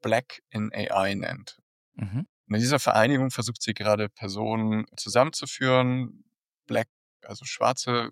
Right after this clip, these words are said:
Speaker 1: Personen oder die sich als schwarze Personen identifizieren und die gezielt zu fördern und denen gezielt eine Repräsentation zu geben, sei es auf akademischen Konferenzen, sei es, äh, an Universitäten, sei es eben auch in diesen Unternehmen. Und das finde ich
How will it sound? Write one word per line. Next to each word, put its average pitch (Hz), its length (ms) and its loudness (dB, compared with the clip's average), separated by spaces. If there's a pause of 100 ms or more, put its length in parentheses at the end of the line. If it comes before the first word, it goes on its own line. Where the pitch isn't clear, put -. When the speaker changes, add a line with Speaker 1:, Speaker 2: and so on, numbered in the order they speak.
Speaker 1:
Personen 110 420 2
oder 98 80 0
die 95 100 -2
sich - 200 -10
als - 100 -10
schwarze 107 320 -4
Personen 104 400 -4
identifizieren 107 920 -4
und 113 300 -6
die 113 100 -6
gezielt 120 480 -2
zu - 120 -8
fördern 107 540 4 (580)
und 107 120 -8
denen 110 260 0
gezielt 113 640 -2
eine 101 560 -2
Repräsentation 110 880 0
zu - 160 -8
geben, 104 300 -8
sei 104 120 4
es 107 140 -4
auf 104 260 -6
akademischen 107 600 -6
Konferenzen, 107 880 -2
sei 98 240 -2
es, - 300 -10
äh, 110 100 -12
an 107 260 -6
Universitäten, 113 1040 -4 (440)
sei 104 160 6
es 107 100 4
eben 110 200 2
auch 104 180 2
in 104 80 2
diesen 104 220 -2
Unternehmen. 104 520 -8 (420)
Und - 120 0
das - 200 2 (460)
finde 147 260 0
ich - 140 -4